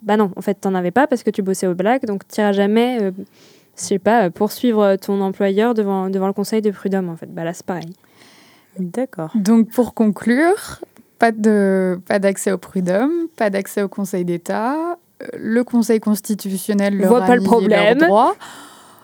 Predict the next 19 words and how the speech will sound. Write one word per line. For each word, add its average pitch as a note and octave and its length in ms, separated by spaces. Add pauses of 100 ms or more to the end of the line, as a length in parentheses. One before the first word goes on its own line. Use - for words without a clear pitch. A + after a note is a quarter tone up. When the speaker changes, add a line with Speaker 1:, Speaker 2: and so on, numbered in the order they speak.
(120)
Speaker 3:
Donc, A3+ 400
a A#3 100
priori, G#3+ 560 (220)
euh, G#3+ 300
Speaker 1:
Bah, A3+ 100
en B3 100
fait, D#4+ 160
le, B3 140 (200)
le A3+ 300
pouvoir A3 320
est D4 40
un G#3 120
peu C4 100
dans B3+ 100
les A3 120
mains A#3 140
du A3+ 100
législateur, G#3 800
quoi. F#3 160